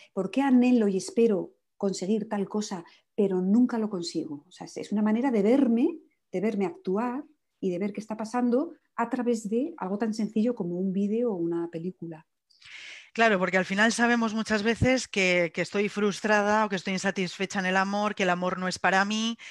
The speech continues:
Speaker 2: y qué tal, pero no termino de identificar qué de manera concreta me está limitando o me está haciendo incapaz de conectar con eso que es mi deseo de, de, de conectar con alguien y poder compartir y poder crecer y poder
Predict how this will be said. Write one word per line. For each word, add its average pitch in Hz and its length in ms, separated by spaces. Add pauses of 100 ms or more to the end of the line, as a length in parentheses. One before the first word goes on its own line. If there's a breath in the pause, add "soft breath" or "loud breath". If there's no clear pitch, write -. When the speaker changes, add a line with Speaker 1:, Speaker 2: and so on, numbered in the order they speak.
(340 loud breath)
Speaker 2:
y 196 100
qué 202 80
tal, 262 200 (320 loud breath)
pero 196 220
no 202 160
termino 214 300
de 208 60
identificar 202 640 (140)
qué 226 320
de 165 100
manera 170 300
concreta 202 720
me 175 140
está 165 220
limitando 214 640
o - 80
me 165 60
está 175 220
haciendo 190 460
incapaz 175 640 (100)
de 180 80
conectar 170 400
con 185 160
eso 185 220
que 202 60
es 180 100
mi 170 80
deseo 190 420 (400 loud breath)
de, 156 680
de, 147 340
de 151 200
conectar 151 420
con 170 180
alguien 180 280
y 196 40
poder 156 220
compartir 180 640
y 220 40
poder 151 220
crecer 202 500
y 208 60
poder 170 320